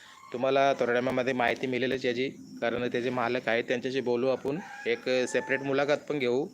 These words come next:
आणि, अ, मी पण बघितलंय, अ, दोन तीन मोठे मोठे आता मुंबईची खूप सारी बैलं आहेत, चर्चेत असणारी बैला, जसा तुम्ही बघू शकता शिलगावचा आरब्या, अ, अ, यांचा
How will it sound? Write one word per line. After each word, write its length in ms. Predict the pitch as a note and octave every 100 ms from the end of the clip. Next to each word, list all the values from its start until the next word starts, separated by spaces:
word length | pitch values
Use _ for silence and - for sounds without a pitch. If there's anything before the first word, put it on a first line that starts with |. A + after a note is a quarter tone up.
| - - - - - - -
आणि, 600 | A#2+ C3+ C3+ C#3 C#3 C3+ C#3 - - - - - - - -
अ, 40 | A#2+ A#2+ A#2+ A#2
मी 140 | B2+
पण 300 | B2+ C#3+ C#3
बघितलंय, 600 | C3+ C3 C3+ C3+ C3+ C3 - -
अ, 280 | B2+ A#2+ A#2+
दोन 220 | A2+ B2 B2
तीन 380 | C#3 C3+ C3+
मोठे 280 | C3 A2+ -
मोठे 220 | B2+ B2
आता 220 | B2 B2 B2
मुंबईची 420 | B2+ B2 B2 B2 B2+
खूप 200 | B2+ -
सारी 160 | B2
बैलं 280 | A#2 A#2 A#2+
आहेत, 140 | B2
चर्चेत 420 | A#2+ C3 A#2+ - B2+
असणारी 320 | A#2 C3 B2
बैला, 380 | A2 A2+ A#2 A2+ - - - -
जसा 560 | - B2 B2 A#2+ A#2+ A#2+
तुम्ही 160 | A#2 A#2+
बघू 260 | A2+ A2+ B2
शकता 360 | A#2 - A#2 A2
शिलगावचा 560 | A#2 G#2+ A2 A2 A#2
आरब्या, 500 | A2+ A2+ G#2+ A#2 A#2 - - - - - - -
अ, 40 | A2 A2 A2+ A2 G#2+ - - - - - - - - -
अ, 100 | A#2
यांचा 680 | A#2 A#2 A2+ A2+ C3 B2